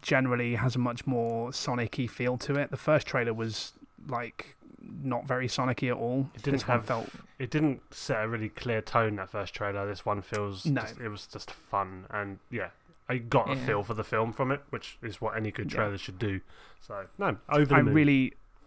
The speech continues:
Speaker 1: I really appreciated the, um, Green Hill Zone music. That was great.
Speaker 2: Oh,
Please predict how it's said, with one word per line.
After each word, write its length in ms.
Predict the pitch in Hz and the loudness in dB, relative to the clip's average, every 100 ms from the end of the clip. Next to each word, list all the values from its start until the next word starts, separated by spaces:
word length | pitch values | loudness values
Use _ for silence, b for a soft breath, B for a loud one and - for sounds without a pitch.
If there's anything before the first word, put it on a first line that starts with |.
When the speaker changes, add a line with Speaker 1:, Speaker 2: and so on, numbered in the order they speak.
| - - - - | -20 -20 -2 6
Speaker 1:
I 40 | 160 | 8
really 240 | 165 156 | 10 8
appreciated 600 | 143 151 131 135 123 120 | 10 8 8 4 4 0
the, 260 | 139 123 117 | 0 0 2
um, 320 | 117 117 113 | 2 0 -2
Green 200 | - 123 | -2 0
Hill 160 | 113 120 | 0 0
Zone 320 | 113 110 110 - | 0 -4 -4 -4
music. 380 | 117 110 - - | -6 -6 -10 -10
That 80 | - | -10
was 80 | 117 | -6
great. 240 | - - - - 117 | -4 -6 -8 -8 2
Speaker 2:
Oh, 240 | 113 - | 2 2